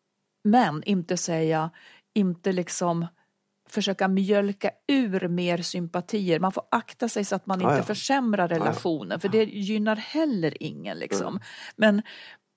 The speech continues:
Speaker 1: problemet ligger ju hos pappan som beter sig så här. Och allt går inte att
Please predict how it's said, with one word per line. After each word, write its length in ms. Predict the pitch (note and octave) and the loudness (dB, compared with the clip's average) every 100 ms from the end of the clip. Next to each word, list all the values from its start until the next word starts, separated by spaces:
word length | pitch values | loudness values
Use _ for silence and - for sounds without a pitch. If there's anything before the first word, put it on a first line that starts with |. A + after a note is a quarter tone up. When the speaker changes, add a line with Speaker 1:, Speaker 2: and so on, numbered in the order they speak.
| _ - | _ 0
Speaker 1:
problemet 520 | A#3 G3+ A#3 C4+ A#3+ | 2 2 2 0 0
ligger 280 | B3 C4+ G#3+ | -2 -2 -2
ju 60 | |
hos 180 | G3+ F#3 | -2 -2
pappan 360 | - F#3 - F#3+ | -6 -6 -2 -2
som 160 | G3+ | -2
beter 380 | G3+ A#3 D#4 C#4+ | -4 -2 -2 0
sig 200 | G3+ - | -2 -4
så 120 | - | -6
här. 280 | - - - - | -8 -6 -6 -2
Och 160 | A#3 | 0
allt 340 | - C#4 F#4+ - | 2 0 0 -4
går 400 | G3+ C#4+ F#4+ F4+ | -4 -2 0 0
inte 300 | F#3 D#3 F3 | -2 -2 -6
att 380 | - E3+ - | -4 -6 -10